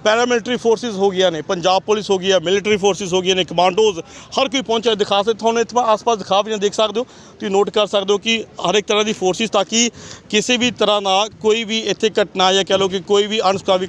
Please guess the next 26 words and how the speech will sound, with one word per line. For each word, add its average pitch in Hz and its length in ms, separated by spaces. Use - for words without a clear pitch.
ਘਟਨਾ 175 180
ਜਿਹੜੀ 185 180
ਨਾ 175 120
ਵਾਪਰ 180 260
ਸਕੇ। 202 280
ਸੁਰੱਖਿਆ 247 420
ਦਾ 294 60
ਪ੍ਰਬੰਧ 233 360
ਪੂਰਾ 214 300
ਹੈ, 254 60
ਐਂਟਰੈਂਸ 214 360
ਦੇ 214 80
ਉੱਪਰ 220 220
ਪੂਰੀ 233 260
ਚੈਕਿੰਗ 208 280
ਲੱਗੀ 202 240
ਹੋਈ 202 220
ਹੈ 240 60
ਕਿ 202 100
ਤਾਂ 196 160
ਕਿ 226 100
ਕੁਝ 208 220
ਵੀ 226 120
ਨਾ 202 180
ਹੋ 196 120
ਸਕੇ। 214 320